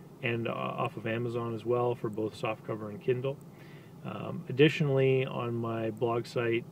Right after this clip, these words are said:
invest local book dot com, uh, there's a download you can do. It's fifteen of my business finance articles that were published in End Business magazine a few years ago. That's free. Um, when you click to download, it,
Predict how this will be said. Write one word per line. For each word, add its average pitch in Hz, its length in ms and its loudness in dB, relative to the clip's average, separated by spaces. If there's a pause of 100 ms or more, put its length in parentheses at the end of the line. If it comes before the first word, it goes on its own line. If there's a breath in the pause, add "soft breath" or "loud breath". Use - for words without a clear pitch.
(120)
invest 113 440 -2
local 113 260 -2
book 107 260 -4
dot 107 240 -4
com, 127 360 0 (680 loud breath)
uh, 110 320 0
there's 117 400 2
a 110 480 -4
download 131 400 8
you 120 100 0
can 120 180 -2
do. 117 260 8
It's 113 140 2
fifteen 131 640 0
of 117 80 0
my 113 140 0
business 113 400 -2
finance 117 440 -2
articles 113 580 -2
that 113 100 0
were 110 100 -4
published 110 480 -2
in 110 160 -6
End 113 220 -2
Business 110 340 -2
magazine 110 600 -2
a 113 40 -8
few 113 200 0
years 110 180 0
ago. 110 300 -2 (640 loud breath)
That's 131 200 6
free. 127 480 2 (420)
Um, 143 600 -2 (180)
when 131 160 4
you 127 80 4
click 165 200 6
to - 80 -2
download, 135 520 8
it, 120 140 4